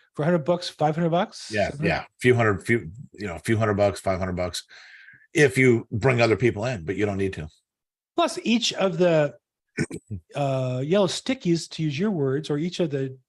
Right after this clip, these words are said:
Speaker 1: paragraphs become blog posts and short videos. And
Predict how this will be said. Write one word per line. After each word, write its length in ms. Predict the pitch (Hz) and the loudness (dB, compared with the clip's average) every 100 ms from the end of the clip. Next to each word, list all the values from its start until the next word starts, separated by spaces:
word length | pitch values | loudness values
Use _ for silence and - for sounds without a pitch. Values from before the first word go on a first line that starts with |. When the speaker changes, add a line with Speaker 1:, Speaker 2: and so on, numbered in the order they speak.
| _ | _
Speaker 1:
paragraphs 460 | - 262 226 151 147 | -4 -2 0 -2 -2
become 460 | 165 - 165 160 | -8 -6 -4 -4
blog 420 | 139 143 185 226 - | -6 0 0 0 -4
posts 380 | 151 123 123 | -6 -6 -6
and 120 | 135 127 | -8 -8
short 360 | - 190 165 | -4 -4 -4
videos. 480 | 151 143 139 127 131 | -6 -4 -4 -4 -6
And 140 | 131 | -8